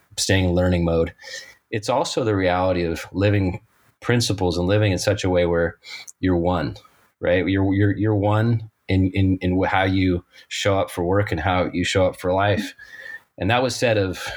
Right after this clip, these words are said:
you know, Covey, Stephen Covey taught that, and, and his, and in his funeral, uh, his son said that about him. He said he, you know, he was one,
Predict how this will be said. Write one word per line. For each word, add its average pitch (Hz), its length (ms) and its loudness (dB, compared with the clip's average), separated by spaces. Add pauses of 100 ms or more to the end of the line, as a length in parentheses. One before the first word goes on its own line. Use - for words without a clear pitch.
(280)
you 92 100 4
know, 85 220 2
Covey, 113 460 2
Stephen 117 300 0
Covey 101 240 2
taught 90 300 -2
that, 87 300 0
and, 82 320 -4
and 87 100 2
his, - 300 0 (480)
and 101 80 0
in 98 60 2
his 87 120 0
funeral, 104 640 0
uh, 90 240 0
his 101 260 2
son 110 220 2
said 95 220 0
that 82 160 0
about 78 260 0
him. 78 160 -4
He 90 80 -2
said 90 220 0
he, 95 220 0 (340)
you 87 100 0
know, 82 140 0 (420)
he 107 240 -2
was 98 160 2
one, 95 360 -2